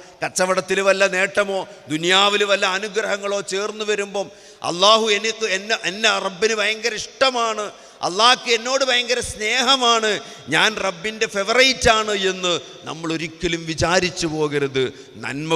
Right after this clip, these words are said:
കൊണ്ടും തിന്മ കൊണ്ടും അള്ളാഹു പരീക്ഷിക്കും. ഉറ്റവരുടെ മരണങ്ങൾ കൊണ്ട്, വേർപാടുകൾ കൊണ്ട്, സാമ്പത്തിക നഷ്ടങ്ങൾ കൊണ്ട് അള്ളാഹു പരീക്ഷിക്കും. അതേപോലെ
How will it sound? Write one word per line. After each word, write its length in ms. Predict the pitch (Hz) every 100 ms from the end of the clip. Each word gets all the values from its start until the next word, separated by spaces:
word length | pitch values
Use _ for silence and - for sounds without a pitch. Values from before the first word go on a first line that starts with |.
| 160
കൊണ്ടും 280 | 160 147 151 139
തിന്മ 220 | 160 185 180
കൊണ്ടും 260 | 175 170 165 156
അള്ളാഹു 300 | 156 151 156
പരീക്ഷിക്കും. 580 | 151 147 143 - - 135 110 - - 139
ഉറ്റവരുടെ 460 | - 180 175 175 180
മരണങ്ങൾ 420 | 175 196 208 196 196
കൊണ്ട്, 240 | 196 190 190 151 - -
വേർപാടുകൾ 680 | 170 202 - 208 240 233 233 226
കൊണ്ട്, 240 | 226 220 202 - - -
സാമ്പത്തിക 520 | 180 220 226 226 233 233
നഷ്ടങ്ങൾ 460 | 214 - 269 254 240
കൊണ്ട് 160 | 226 214
അള്ളാഹു 260 | 202 190 185 180
പരീക്ഷിക്കും. 520 | 170 160 160 156 151 123 - -
അതേപോലെ 580 | 131 160 180 170 170 165